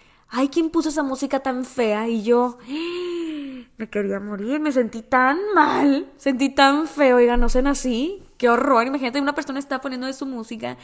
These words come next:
esperando, eh, recibir aprobación o reconocimiento de otras personas, o por lo menos que se sientan bien y, ay, no. Bueno, pero bueno, ya, ya acabó la hora sad. <laughs> Una disculpa por desviarme del tema, pero es que ahorita me acordé. Pero vamos con la cuarta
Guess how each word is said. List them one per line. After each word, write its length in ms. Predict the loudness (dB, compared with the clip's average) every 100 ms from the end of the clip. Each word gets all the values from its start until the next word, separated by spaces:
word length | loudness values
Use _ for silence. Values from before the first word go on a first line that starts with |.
| -20 -16
esperando, 580 | -12 -4 -4 -2 -4 -6 -14 -20 _
eh, 200 | -4 -2
recibir 340 | -4 -6 -6 -4
aprobación 760 | -2 -2 -2 -4 -2 0 0
o 60 | -2
reconocimiento 640 | -2 0 0 -2 -6 -6
de 40 | -6
otras 160 | -6
personas, 640 | -8 -6 -4 -4 -6 -10 -14 -20 -20 -14
o 100 | -6
por 120 | -4
lo 80 | -4
menos 180 | -6 -10
que 80 | -14
se 60 |
sientan 420 | -10 -10 -8 -8 -6
bien 320 | -8 -6 -8
y, 200 | -10 -10
ay, 180 | -12 -12
no. 200 | -12 -16 -20 _ _ _ _
Bueno, 280 | -12 -10 -6
pero 140 | -6
bueno, 120 | -6 -6
ya, 160 | -4
ya 140 | -4 -2
acabó 180 | -2
la 140 | 0 0
hora 120 | 0
sad. 280 | -4 -6 -6 -8
<laughs> 1300 | -8 -6 -12 -8 -10 -10 -20 -20 -16 -8 -4 -4 -2 -2
Una 180 | 0
disculpa 760 | 0 -2 -2 -2 -2 -2 -10 -12 -16 -20 -6
por 120 | 0
desviarme 340 | 0 0 -2 -4
del 100 | -4
tema, 180 | -4
pero 100 | -4
es 60 | -6
que 80 | -6
ahorita 160 | -6
me 80 | -8
acordé. 380 | -10 -8 -8 -12 _ -20 -20 -20 -20 _
Pero 180 | 0 2
vamos 200 | 2 0
con 120 | -4
la 180 | -4 0
cuarta 480 | 2 2 0 -8